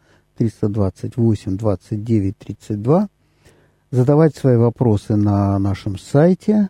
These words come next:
«Вопрос в эфир». И, э, в Ютубе тоже есть чат, в котором можно размещать свои вопросы. Значит, вы можете нас не только слушать, но и смотреть.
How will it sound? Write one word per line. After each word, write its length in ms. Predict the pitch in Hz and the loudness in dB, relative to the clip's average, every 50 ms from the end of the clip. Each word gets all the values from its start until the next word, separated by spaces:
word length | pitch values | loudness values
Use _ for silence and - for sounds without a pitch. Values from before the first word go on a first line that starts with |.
| - - | -4 -6
«Вопрос 420 | 175 170 - - - 160 156 156 _ | -6 -6 -6 -4 -4 -2 -4 -4 _
в 80 | - 170 | -2 -2
эфир». 460 | 147 - - - 156 151 156 151 - _ _ _ _ _ _ _ _ _ _ _ _ _ _ _ - | -2 -2 0 0 0 0 0 -2 -6 _ _ _ _ _ _ _ _ _ _ _ _ _ _ _ 0
И, 340 | 175 170 202 214 214 220 220 | 2 2 4 4 4 4 4
э, 520 | 208 196 180 147 143 143 139 135 135 135 | 4 4 4 4 4 4 4 4 4 2
в 720 | 123 117 117 127 127 127 123 123 123 123 127 123 113 104 - - _ _ _ _ _ _ _ _ _ _ _ - _ _ _ _ | 2 0 2 2 4 6 6 6 4 4 4 4 2 0 -4 -10 _ _ _ _ _ _ _ _ _ _ _ -20 _ _ _ _
Ютубе 800 | - 143 120 127 120 - - - 175 208 208 180 214 208 208 180 - _ _ _ _ _ _ _ _ _ _ | -2 2 2 2 2 2 2 2 2 4 4 4 4 2 2 0 -4 _ _ _ _ _ _ _ _ _ _
тоже 280 | - 151 160 151 139 127 | -2 0 0 2 2 0
есть 280 | 113 104 104 101 - _ | 0 0 0 -2 -4 _
чат, 400 | - - 170 175 185 196 - - - _ - | -4 -2 0 0 0 0 -4 -8 -20 _ -18
в 160 | 120 - _ _ | -18 -18 _ _
котором 480 | - - - - 151 165 170 160 147 - - - | -14 -8 -4 -2 -2 0 0 -2 -2 -4 -4 0
можно 480 | 139 131 131 143 156 151 143 151 135 117 | 2 4 4 4 4 2 2 0 0 0
размещать 580 | 110 104 107 107 104 - - 135 139 135 - | 0 -2 -2 -4 -4 -4 -2 -2 -2 -2 -2
свои 300 | - - 120 113 120 123 | -4 -4 -2 0 2 2
вопросы. 720 | 123 127 117 117 - - 104 101 92 90 - - - 107 - _ _ _ _ _ - - _ _ | 2 0 -2 -2 -4 -6 -6 -6 -6 -8 -12 -16 -20 -20 -20 _ _ _ _ _ -20 -20 _ _
Значит, 220 | - 123 - - - | -10 -10 -4 0 2
вы 80 | 147 | 4
можете 340 | 139 123 120 107 101 - - | 4 4 2 0 -2 -2 -4
нас 220 | 110 101 98 - - | -4 -4 -4 -4 -6
не 100 | 113 101 | -8 -6
только 540 | - 123 107 98 95 - - 98 92 92 - _ _ | -4 -4 -4 -4 -4 -4 -6 -6 -6 -6 -10 _ _
слушать, 520 | - - 139 180 208 196 - - 139 - - | -6 -2 0 0 0 0 0 -2 -4 -2 -2
но 380 | 120 113 120 139 165 185 190 175 - _ | -2 0 2 2 2 2 0 -2 -4 _
и 160 | - 131 139 | -4 -2 -2
смотреть. 760 | 143 - _ - 104 101 - - 98 92 87 _ _ - _ | -4 -4 _ -8 -8 -8 -8 -10 -12 -14 -14 _ _ -20 _